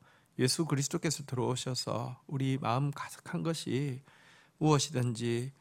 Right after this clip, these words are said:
어, 선한 것, 무엇이든지 덕스럽고 무엇이든지 칭찬할 만하고 무-, 무엇이든지 정결할 한, 할, 한 것, 이런 것들이 가득 차다가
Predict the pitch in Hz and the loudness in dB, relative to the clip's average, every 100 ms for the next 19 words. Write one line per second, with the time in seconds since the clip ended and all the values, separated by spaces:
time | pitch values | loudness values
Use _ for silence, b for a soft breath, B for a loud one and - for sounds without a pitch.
0 | b b b b 120 113 110 113 127 - | b b b b -4 -2 -2 -2 -4 0
1 | 131 127 127 120 117 117 - 147 156 143 | 2 4 2 0 0 -2 -2 2 4 2
2 | - 127 123 - - - 139 123 - - | -4 -4 -4 -6 -8 -4 -2 -4 -6 -6
3 | 113 127 131 - 156 160 - 131 127 - | -4 -4 -8 -4 0 0 0 -4 -6 -6
4 | 131 185 170 156 127 - 143 131 139 113 | -6 -4 -4 -2 -2 -4 -4 -6 -6 -6
5 | 131 165 151 151 165 156 - 123 117 131 | -4 -4 -4 -2 0 0 -2 -8 -8 -4
6 | 120 - b b - 165 170 139 113 120 | -6 -6 b b -2 2 4 4 2 0
7 | 127 156 143 - - - - - 185 175 | 0 0 0 -2 -4 -4 -4 -2 0 0
8 | 110 - b b b - 151 139 135 127 | -2 -6 b b b -2 0 2 0 -4
9 | - - - - - 143 143 110 | -4 -14 -18 -14 -12 -6 -2 -2